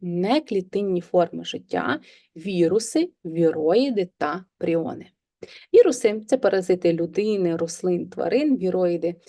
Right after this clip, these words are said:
паразитують тільки у рослин, а пріони у людини та тварин. Наступний рівень — це клітинний. На клітинному рівні вивчають процеси обміну речовин,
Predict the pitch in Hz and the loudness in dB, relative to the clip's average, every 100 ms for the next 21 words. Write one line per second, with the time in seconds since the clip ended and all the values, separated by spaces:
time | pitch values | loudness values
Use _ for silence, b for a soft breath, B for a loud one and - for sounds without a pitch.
0 | b _ 180 180 175 175 170 165 - 175 | b _ 0 0 -2 -2 -2 -2 -4 -8
1 | 170 - - 165 165 - 202 349 392 202 | -6 -10 -6 -4 -4 -6 -2 -2 -2 -2
2 | 294 - 170 165 233 254 - - 226 180 | -4 -4 -6 -2 2 2 0 -4 -4 -4
3 | 156 170 190 233 233 _ _ _ 175 175 | -4 -2 -2 -4 -12 _ _ _ -10 -10
4 | - - - _ _ _ _ _ _ _ | -16 -18 -20 _ _ _ _ _ _ _
5 | _ _ _ _ _ _ _ _ _ _ | _ _ _ _ _ _ _ _ _ _
6 | 190 185 - 339 262 208 247 208 185 185 | -2 0 0 2 2 2 2 0 0 -4
7 | - 185 - 175 185 - _ _ _ - | -2 -4 0 -4 -4 -16 _ _ _ 0
8 | 233 269 262 254 247 247 349 403 269 226 | 4 4 6 6 6 6 6 6 8 8
9 | 226 240 220 220 202 - 196 - - 185 | 8 4 4 2 -4 -2 -2 -2 0 0
10 | 240 247 247 240 - 226 233 | 4 4 4 2 2 0 0